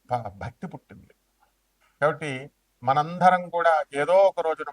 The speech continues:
మోక్షం పొందడం తథ్యం. అయితే ఈ ద్వాదశ జ్యోతిర్లింగాల్లో క-, ఎలాగైతే ఉన్నారో, ఈ ద్వాదశ రాశులు మనకున్నాయి.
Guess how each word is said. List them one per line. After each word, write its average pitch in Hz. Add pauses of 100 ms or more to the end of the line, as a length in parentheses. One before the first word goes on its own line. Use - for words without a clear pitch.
మోక్షం 135
పొందడం 120 (240)
తథ్యం. 110 (220)
అయితే 147 (640)
ఈ 196
ద్వాదశ 196 (100)
జ్యోతిర్లింగాల్లో 165 (100)
క-, 127
ఎలాగైతే 131
ఉన్నారో, 120 (920)
ఈ 123
ద్వాదశ 123
రాశులు 135
మనకున్నాయి. 143